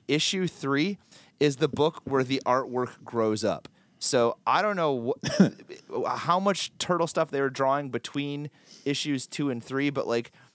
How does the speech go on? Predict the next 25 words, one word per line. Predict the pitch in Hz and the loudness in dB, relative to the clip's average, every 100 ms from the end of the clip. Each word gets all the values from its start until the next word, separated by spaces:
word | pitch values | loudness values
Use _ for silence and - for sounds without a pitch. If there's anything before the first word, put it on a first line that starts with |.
| - 120 | -14 0
the | 135 | 0
line | 123 120 127 165 208 202 | 2 0 2 2 0 0
work | 180 165 - | 0 0 -4
is | 113 | -6
so | - | -4
much | 123 113 - | -4 -6 -8
cleaner. | - 190 185 185 | -4 -2 0 0
The | 135 | 0
toning | - - 165 170 175 175 | -4 -4 -2 0 0 0
on | 131 127 | 0 0
that | 117 110 | -2 0
duo | 131 151 156 | 2 4 4
shade | - 160 151 | 2 -2 -2
board | 139 143 143 143 - - - | 0 2 2 0 -10 -20 -8
is | 113 | -2
so | - - - 190 185 175 | 2 2 4 4 4 4
much | 143 - | 2 -2
cleaner. | - 151 143 143 143 | -10 -8 -4 -2 0
Like, | 131 117 113 - _ _ _ - | 2 2 0 -8 _ _ _ 0
everything | 160 175 156 147 120 | 0 2 -4 -4 -4
just | 135 - | -6 -4
looks | 135 117 - | -2 -2 -2
so, | - - - 151 135 110 101 | -2 0 2 4 4 2 0
so | - - - 151 139 | -4 -2 0 2 2
good. | 123 117 110 92 | 0 0 0 0